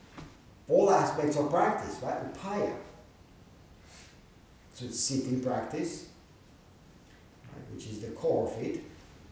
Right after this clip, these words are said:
It is prostrations. It is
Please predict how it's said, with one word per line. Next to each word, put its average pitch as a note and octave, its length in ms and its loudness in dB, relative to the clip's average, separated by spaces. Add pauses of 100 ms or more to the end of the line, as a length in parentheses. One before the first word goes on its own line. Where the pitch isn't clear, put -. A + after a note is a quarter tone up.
(400)
It B2+ 160 0
is B2+ 440 0 (100)
prostrations. B2+ 1120 0 (1120)
It B2 140 -2
is C3 560 0